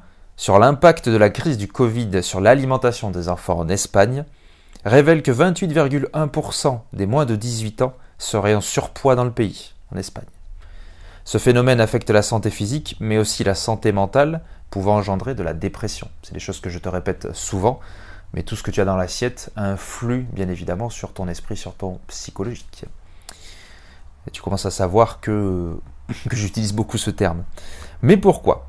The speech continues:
Donc cette hausse du taux de surpoids et d'obésité chez les enfants du bassin méditerranéen s'explique évidemment par le mode de vie toujours plus sédentarisé.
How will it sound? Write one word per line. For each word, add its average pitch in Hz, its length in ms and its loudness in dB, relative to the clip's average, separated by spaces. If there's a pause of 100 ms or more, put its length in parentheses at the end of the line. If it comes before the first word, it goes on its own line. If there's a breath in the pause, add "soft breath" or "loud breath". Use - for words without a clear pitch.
(100)
Donc 101 200 0
cette 151 200 4
hausse 175 400 8
du 139 180 0
taux 147 120 0
de 127 60 -4
surpoids - 320 4
et - 20 4
d'obésité 113 400 2
chez 101 120 -4
les 95 120 2
enfants 117 360 4
du 98 120 -2
bassin 101 260 2
méditerranéen 95 640 2
s'explique - 420 -4
évidemment 101 360 4
par 90 160 2
le 90 60 0
mode 90 180 -2
de 92 80 -2
vie 92 140 -6
toujours - 200 -10
plus - 140 -12
sédentarisé. 90 760 0